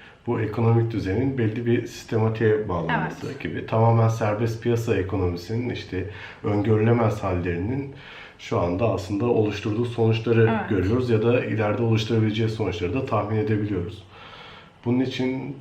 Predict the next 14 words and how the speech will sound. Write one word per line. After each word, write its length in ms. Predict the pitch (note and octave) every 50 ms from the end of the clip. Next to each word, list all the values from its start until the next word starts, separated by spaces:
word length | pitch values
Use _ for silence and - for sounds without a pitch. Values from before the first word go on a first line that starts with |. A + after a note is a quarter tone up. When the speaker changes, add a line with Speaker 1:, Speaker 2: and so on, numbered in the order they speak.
| -
Speaker 1:
de 240 | A2+ A2 A2+ A#2 - -
aslında 500 | - - - - G#2+ G2+ G#2+ B2 B2 A#2+
işte, 460 | A2 A2+ - - A2+ G#2+ A2 G#2+ - - - - - - - - - - -
e, 200 | - F#2 F#2 F#2
kolektif 680 | F#2 - - G#2+ G#2 A2+ A2+ A#2 - A#2 - - - -
bir, 280 | G#2 F#2+ F#2 F#2 F#2 - - - - - - _ - _ _ _ _ _ _ _ _ - _ _ _ _ -
e, 40 | -
halde 680 | G2 F#2+ F#2 G2 G2 G2 F#2+ F#2 F#2 G#2 A#2 C3 - A#2
devletlerin 640 | A2+ G2+ F#2 F#2+ F2+ F2+ G2 G2 A2+ B2+ B2+ - - - -
bir 60 | A#2+ A2
şekilde 540 | G2+ F2 - - E2+ D#2+ A#2+ B2+ B2+ - - - - - - _ - - - _ _ _ -
çalışması 520 | - - A2+ G#2+ G#2 G2+ A2+ G#2+ - - A2+
gerektiğini 640 | A2 G2+ G2 G2 F#2+ - - A2 G2+ G2+ G2 F#2 - - - - - - - - _ _ - - - - - -
betimliyor. 640 | F#2 F2+ - F2 E2 D2+ D2 D2+ E2+ G2 - D#3+